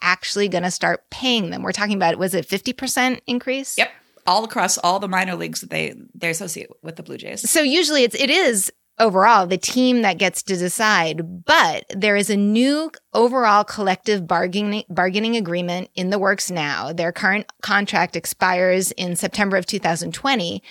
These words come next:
Speaker 1: and it's looking for-, forward to improving those conditions and improving those salaries. So I'm hoping that that's the right direction.
Speaker 2: An interesting thing about that is that negotiation is between Major League Baseball and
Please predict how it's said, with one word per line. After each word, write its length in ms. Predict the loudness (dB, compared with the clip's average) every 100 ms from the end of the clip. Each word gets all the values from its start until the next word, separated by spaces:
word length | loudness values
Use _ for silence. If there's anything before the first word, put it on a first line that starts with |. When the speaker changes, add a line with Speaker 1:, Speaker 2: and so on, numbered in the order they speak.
| -20 -20 _ _ _
Speaker 1:
and 160 | -4 -4
it's 180 | -6
looking 280 | -10 -6 -6
for-, 340 | -4 0 0 -2 -6
forward 360 | 0 2 2 -2
to 400 | -4 0 0 -2
improving 640 | -4 -6 -2 0 0 -4 -2
those 240 | -4 -4
conditions 640 | -6 -4 -2 -2 -4 -6
and 100 | -6
improving 580 | -8 -10 -14 -4 -4 -2
those 160 | -4 -2
salaries. 500 | -2 -2 -4 -8 -6
So 200 | -6 -6
I'm 160 | -8
hoping 640 | -8 -4 -4 -2 -4 -6 -12
that 180 | -8 -6
that's 280 | -4 -6 -8
the 100 | -8
right 180 | -8 -6
direction. 520 | -8 -8 -10 -12 -18 -20 _
Speaker 2:
An 140 | -8
interesting 420 | -2 -4 -4 -10
thing 160 | -10 -8
about 240 | -4 -4
that 220 | -2 -4 -2
is 260 | -4 -4 -8 -20 _
that 360 | -6 -2 -2
negotiation 800 | -2 -4 -4 -2 -2 -2 -2 -6
is 240 | -6 -4 -4
between 640 | -6 -8 -4 -4 -4 -8 -14 _ _ -6
Major 280 | -4 -4
League 160 | -6 -6
Baseball 460 | -4 -4 -2 -2 -2
and 340 | -2 -2 -4